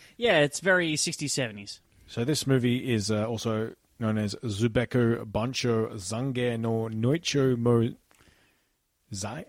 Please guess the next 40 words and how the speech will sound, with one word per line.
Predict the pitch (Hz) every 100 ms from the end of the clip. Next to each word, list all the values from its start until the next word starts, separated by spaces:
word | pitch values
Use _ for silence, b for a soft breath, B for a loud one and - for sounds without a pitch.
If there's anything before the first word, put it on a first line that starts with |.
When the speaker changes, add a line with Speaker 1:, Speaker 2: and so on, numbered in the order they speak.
| 202
Speaker 2:
Nai? | 120 185 185
Sorry, | - 110 101
excuse | - 104
me. | 104
And, | 117 120
uh, | 120 117
I | 123
believe | 135 147
it's | 135 -
the | 120
fourth | - 143 131 117 - - b b b b -
entry | 123 - 117 113
in | 110
the, | 110 110
uh, | 104 104 101 101 b b b b b b _ _ 190
Delinquent | 117 120 117 113 104 - - - - _ _
Speaker 1:
Girl | 151
Boss? | 160 220 -
Speaker 2:
Girl | 131 107
Boss | 101 -
series. | - 101 82 80 -
Speaker 1:
Yeah. | 120 92 - -
Speaker 2:
It's, | 151 151
it's | 180 170
con-, | - 196 202
it's | -
a |
little | 233
confusing. | 208 165 151 123 110
Like, | 120 117
for | 139
me, | 131
I | 127
don't | 131
know, | 117 107
maybe | 107 107
people | - 107 101 98 - -
might | 104 -
be, | 98 95
um, | 90